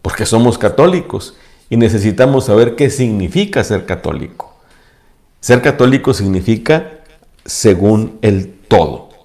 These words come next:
viendo una realidad a partir de todos sus aspectos, en su integralidad,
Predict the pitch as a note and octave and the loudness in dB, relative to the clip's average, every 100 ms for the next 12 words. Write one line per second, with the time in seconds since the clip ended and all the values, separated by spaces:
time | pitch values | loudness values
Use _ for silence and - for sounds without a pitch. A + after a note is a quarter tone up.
0 | _ _ _ _ _ G#2 A#2+ C#3+ D3 D#3 | _ _ _ _ _ 0 4 4 4 2
1 | D#3+ D#3+ - - _ G#2+ A#2+ B2 A2+ G#2+ | 0 -2 -14 -20 _ 0 4 4 4 4
2 | G2 G2 G2 C3+ E3+ - - - G2+ G2+ | 4 2 2 2 0 -6 -20 -4 -2 0
3 | G#2 G2+ - A#2 C3+ D3 - - - G2 | 0 -2 0 2 2 0 -10 -14 -2 0
4 | F#2+ - - C3 C3 B2+ B2 B2 A#2 - | 0 0 4 6 6 4 0 -2 -2 -2
5 | G#2+ - A#2+ A#2 - - - - - _ | -4 -2 0 0 -4 -16 -18 -20 -20 _
6 | _ _ _ _ - A#2 G#2+ - A#2+ A#2 | _ _ _ _ 0 2 2 2 0 2
7 | C#3+ C#3 B2 B2+ B2 A2 G#2 G2+ G2 F#2+ | 2 4 2 0 2 4 4 2 2 0
8 | A2 G#2 F2 | 2 0 -2